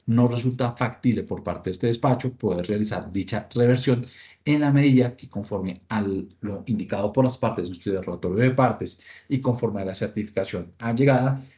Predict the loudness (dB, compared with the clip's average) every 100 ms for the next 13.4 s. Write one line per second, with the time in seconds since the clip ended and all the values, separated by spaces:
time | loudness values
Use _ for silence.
0 | -2 -2 2 2 2 -2 -2 -4 0 0
1 | 2 -2 0 -2 -2 -4 -2 -4 -6 -2
2 | -2 -2 -4 -4 -6 -4 -4 -4 -6 -6
3 | -6 -6 -8 -8 -4 0 2 0 -4 -4
4 | -6 -2 -2 -2 -4 -6 -6 -6 -6 -8
5 | -10 -2 -2 -2 -10 _ -20 -20 -12 -6
6 | -4 -2 2 6 6 4 2 -4 -6 -10
7 | -10 -10 -6 -6 -4 -2 0 0 -2 -4
8 | -2 0 -2 -2 -4 -4 -4 0 0 -2
9 | -8 -4 -2 -4 -4 -4 -4 -2 0 2
10 | 2 2 2 -4 -14 -20 _ 2 2 0
11 | 0 0 2 2 2 -2 -2 -4 -6 _
12 | -2 -2 0 -4 -4 -12 -10 -10 -6 -6
13 | -8 -12 -16 -16